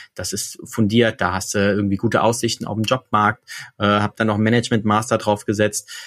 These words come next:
Also relativ <laughs> langweilig, könnte man sagen. Heute merke ich, äh, mit dreißig Jahren, dass mich, äh, gewisse Felder einfach so sehr interessieren,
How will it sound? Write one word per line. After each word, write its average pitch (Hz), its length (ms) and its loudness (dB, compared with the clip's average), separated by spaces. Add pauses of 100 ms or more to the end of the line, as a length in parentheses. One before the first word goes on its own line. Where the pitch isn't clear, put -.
(120)
Also 104 220 2
relativ 107 720 0
<laughs> - 0 -
langweilig, 107 500 0
könnte 107 280 0
man 92 220 0
sagen. 95 460 0 (380)
Heute 135 240 4
merke 123 300 4
ich, - 220 -2
äh, 110 300 4
mit 110 300 -2
dreißig 110 400 -2
Jahren, 107 260 2
dass 104 180 -2
mich, - 300 -2
äh, 107 220 0
gewisse 113 320 0
Felder 113 300 0
einfach 107 240 -4
so - 280 0
sehr 127 200 2
interessieren, 117 840 0